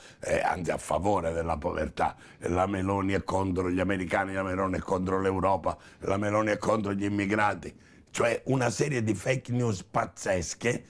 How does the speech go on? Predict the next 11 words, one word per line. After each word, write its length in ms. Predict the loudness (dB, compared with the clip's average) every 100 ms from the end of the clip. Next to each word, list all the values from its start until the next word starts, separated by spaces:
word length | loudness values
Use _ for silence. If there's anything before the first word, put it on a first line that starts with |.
| -16 -2
che, 260 | -2 -2
come 220 | -4 -2 0
dice 360 | 0 0 -2
Giorgia, 640 | 2 2 2 -4 -2 -4 -6 -20
se 400 | -6 -4 -4 -6 -2
lei 340 | 0 2 0
smettesse 720 | -2 -2 -2 0 -2 0 2
oggi 380 | 2 2 -6 -6
di 120 | -4
fare 320 | -2 0 0
politica, 760 | 2 0 -2 -8 -8 -6 -6